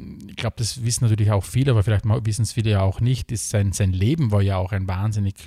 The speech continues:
turbulentes Auf und Ab mit, was mit sehr viel, was ja, glaub ich, Alkoholprobleme dann eine große Rolle gespielt haben. Er ist jetzt zuletzt, hat er die letzten Jahre schon,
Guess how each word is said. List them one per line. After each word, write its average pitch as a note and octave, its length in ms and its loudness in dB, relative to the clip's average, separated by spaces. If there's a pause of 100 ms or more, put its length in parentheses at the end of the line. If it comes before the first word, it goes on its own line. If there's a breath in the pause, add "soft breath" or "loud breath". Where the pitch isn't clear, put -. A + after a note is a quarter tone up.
turbulentes G#2 920 -4
Auf - 260 -6
und G#2 140 -6
Ab - 280 -6
mit, - 300 -4 (560 loud breath)
was A2 200 2
mit A2 120 0
sehr G#2 200 0
viel, A2 260 -2
was G#2 120 0
ja, A2 100 0
glaub G2+ 160 -2
ich, - 80 -4
Alkoholprobleme G#2 1120 2
dann G#2+ 220 -2
eine G#2 200 0
große G#2 360 -2
Rolle G2+ 180 0
gespielt - 300 -4
haben. G#2 100 0
Er G#2 80 2
ist G2+ 80 -2
jetzt A2 140 -6
zuletzt, G#2+ 340 -2
hat A2 60 -2
er G#2+ 80 -4
die G#2+ 80 -6
letzten A2 320 -2
Jahre G#2 280 4
schon, G#2 200 0